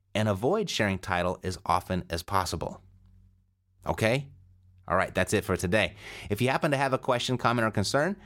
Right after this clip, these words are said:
that you'd like me to answer or address here live on the show, please share them with me on the Epic Real Estate Investing Hotline, just like Rashida did today, at one eight eight eight, eight nine one, seven two zero three, eight eight eight, eight nine one, seven two zero three.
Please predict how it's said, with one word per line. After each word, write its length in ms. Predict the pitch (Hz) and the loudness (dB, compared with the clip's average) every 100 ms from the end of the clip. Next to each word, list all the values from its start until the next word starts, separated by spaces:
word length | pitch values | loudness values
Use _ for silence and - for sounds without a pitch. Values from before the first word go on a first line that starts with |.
| - - - | -20 -20 -4
that 120 | 101 | 0
you'd 140 | 92 107 | 2 2
like 180 | 113 117 | 2 2
me 140 | 113 | 0
to 120 | 101 | 0
answer 400 | 95 113 - 123 | 0 0 2 0
or 200 | - 98 | 2 2
address 380 | 92 98 107 - | 2 2 0 2
here 180 | 107 104 | 2 2
live 320 | 95 98 101 | 2 2 2
on 140 | 104 | 2
the 60 | 107 | 0
show, 220 | - - | -2 -2
please 260 | - 147 123 | 0 0 0
share 240 | - 107 | 2 2
them 140 | 107 101 | 2 0
with 160 | 101 | 0
me 240 | 104 113 101 | 0 0 0
on 160 | 95 | 0
the 100 | 95 - | 0 -2
Epic 260 | 104 104 | -2 0
Real 140 | 104 101 | 0 0
Estate 180 | 101 | 0
Investing 380 | 85 95 95 92 | 0 0 0 0
Hotline, 400 | 98 82 110 110 | -2 0 0 0
just 160 | 98 98 | 0 0
like 160 | 95 | -2
Rashida 360 | 95 87 101 87 | 0 0 0 2
did 140 | 90 | 2
today, 400 | 82 90 90 120 - - - | 2 2 2 0 -6 -20 -10
at 180 | - 82 | -2 0
one 380 | 90 101 113 107 - - | 2 2 0 -2 -10 -4
eight 180 | 98 101 - | 0 0 2
eight 180 | 98 - | 0 2
eight, 320 | 113 165 - - | 0 0 -4 -2
eight 220 | 98 - | 0 2
nine 260 | 98 95 98 | 2 2 2
one, 240 | 117 151 | 2 0
seven 360 | - 104 98 95 | 0 0 2 -2
two 260 | - 107 | 0 0
zero 260 | 92 98 92 | 2 2 2
three, 380 | - 113 156 175 _ - | 0 0 0 -4 _ 0
eight 160 | 101 - | 0 2
eight 140 | 101 - | 2 2
eight, 260 | 127 - - | 0 0 0
eight 160 | 98 | 0
nine 220 | 92 92 | 2 2
one, 220 | 95 120 151 | 2 2 2
seven 300 | 104 95 98 | 0 2 0
two 180 | 101 | 0
zero 200 | 90 95 | 2 2
three. 300 | 92 117 175 | 2 2 0